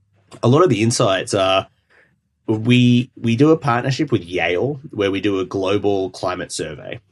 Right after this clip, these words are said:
um, on people's climate opinions. And so we've been running this for a few years now. Most recently, we reached, you know, a hundred thousand Facebook users in about two hundred countries and territories to understand what are their opinions about climate.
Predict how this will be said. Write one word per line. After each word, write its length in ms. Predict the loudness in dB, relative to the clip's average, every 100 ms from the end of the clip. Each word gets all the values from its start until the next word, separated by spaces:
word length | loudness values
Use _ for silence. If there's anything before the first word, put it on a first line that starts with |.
| -8
um, 160 | -6 -4
on 160 | -6
people's 260 | -4 -6 -4
climate 320 | -6 -6 -8
opinions. 560 | -8 -8 -8 -12 -18 -16
And 120 | -6
so 180 | -4 -2
we've 80 |
been 120 | -2 -2
running 300 | -2 -2 -4
this 240 | -4 -6
for 440 | -6 -6 -6 -8 -12 _ _ -6
a 180 | -2 -2
few 160 | -2
years 320 | 0 2 2 0
now. 380 | 0 2 0 -2 -12 -2
Most 260 | 0 0
recently, 640 | 0 -2 -4 -6 -2 -2 -2
we 100 | -4
reached, 360 | -4 -6 -12 _
you 80 | -8
know, 80 | -6
a 40 |
hundred 320 | -4 -2 -4
thousand 360 | -4 -4 -4 -8
Facebook 380 | -8 -10 -12 -12
users 320 | -12 -10 -12
in 80 | -12
about 220 | -14 -12
two 180 | -4 -4
hundred 260 | -4 -10
countries 280 | -10 -10 -12
and 80 | -12
territories 640 | -14 -14 -14 -16 -16 -20 _ _ _ -4
to 80 |
understand 640 | -2 -4 -6 -6 -6 -8 -12 -18 -10
what 240 | -4 -2
are 40 |
their 140 | -2 -4
opinions 400 | -8 -10 -10 -12
about 240 | -12 -16
climate. 380 | -12 -14 -14 -20